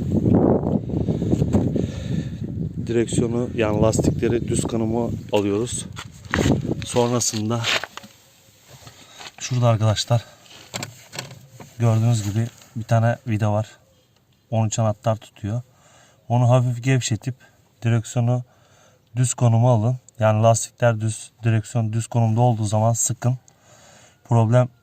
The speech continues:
çözülmüş olacaktır. Ama arkadaşlar, bunu iyi sıkmayı unutmayın. Yıldız anahtar veya lokma olursa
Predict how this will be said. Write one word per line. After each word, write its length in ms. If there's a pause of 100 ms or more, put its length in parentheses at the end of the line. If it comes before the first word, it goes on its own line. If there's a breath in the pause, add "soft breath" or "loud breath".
çözülmüş 460
olacaktır. 680 (1400 loud breath)
Ama 180
arkadaşlar, 500
bunu 360
iyi 180
sıkmayı 380
unutmayın. 500 (1000 loud breath)
Yıldız 300
anahtar 480
veya 240
lokma 320
olursa 480